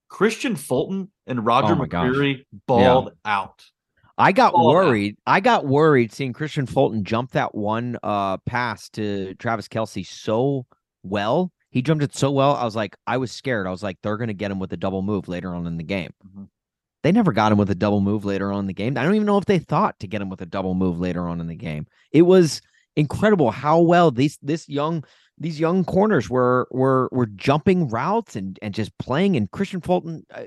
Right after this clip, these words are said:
Speaker 2: it was incredible. Christian Fulton was everything that we, we expected him to be and more on Sunday night. It was awesome to see.
Speaker 1: I lied about the last thing. There is one last thing.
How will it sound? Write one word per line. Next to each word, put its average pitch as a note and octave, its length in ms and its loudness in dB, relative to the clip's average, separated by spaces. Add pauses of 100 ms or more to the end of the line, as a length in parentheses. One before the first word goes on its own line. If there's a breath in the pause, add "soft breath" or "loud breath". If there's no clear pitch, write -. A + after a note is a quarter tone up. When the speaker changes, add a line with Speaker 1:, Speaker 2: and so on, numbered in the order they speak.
Speaker 2:
it C#3 220 -12
was C#3+ 160 -8
incredible. D#3+ 460 -4 (160 loud breath)
Christian A#3 280 0
Fulton F#3 320 2
was D#3 220 2
everything E3+ 460 2
that D3 140 0
we, B2+ 200 4 (300 loud breath)
we C#3 180 6
expected - 840 -4
him C#3+ 180 -2
to B2+ 120 0
be G#2 400 0 (200 soft breath)
and A2+ 260 -4
more G#2 440 0
on G2 200 -2
Sunday F#2+ 320 -6
night. E2+ 300 -8
It A#2 100 -2
was A2 260 -6
awesome B2+ 640 -4
to G#2+ 120 -10
see. F2+ 420 -6 (420 soft breath)
Speaker 1:
I C#3+ 80 0
lied D#3 260 4
about C#3 220 0
the C3+ 60 -8
last A2 300 -2
thing. E2 280 -12
There A2 160 0
is G#2+ 120 0
one A2 220 -2
last F#2 320 -10
thing. - 220 -20